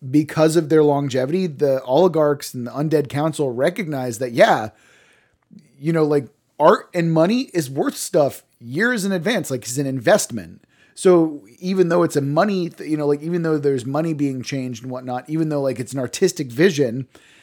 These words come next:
they understand that, like, hey, if we give money to these crazy people, they're gonna create crazy art, and that art value is gonna skyrocket.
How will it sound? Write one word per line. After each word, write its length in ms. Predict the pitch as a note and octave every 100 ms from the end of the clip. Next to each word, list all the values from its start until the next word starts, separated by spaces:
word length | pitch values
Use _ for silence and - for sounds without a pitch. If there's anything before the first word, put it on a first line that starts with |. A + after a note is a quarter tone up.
| _
they 160 | - D#3
understand 560 | E3+ E3 - F3 F3+ E3
that, 80 |
like, 120 | D3+ D3+
hey, 100 | A3
if 80 |
we 100 | E3+
give 140 | B3+ D4
money 200 | A3+ C#4
to 60 |
these 180 | F#3+ C#3
crazy 360 | - D3+ F3 A3
people, 400 | B3 D4+ A3+ B3+
they're 180 | E3 F3
gonna 160 | G#3
create 360 | - G3 D#3+ -
crazy 380 | - D#3 C#3+ B2+
art, 260 | C3 F#3
and 260 | D3 C3+ C3+
that 180 | D#3+ -
art 220 | C#3+ D#3
value 300 | C#3 C3 B2
is 80 | A2
gonna 200 | A#2 G#2+
skyrocket. 840 | - - D3 D3 C3 A2+ A2+ G#2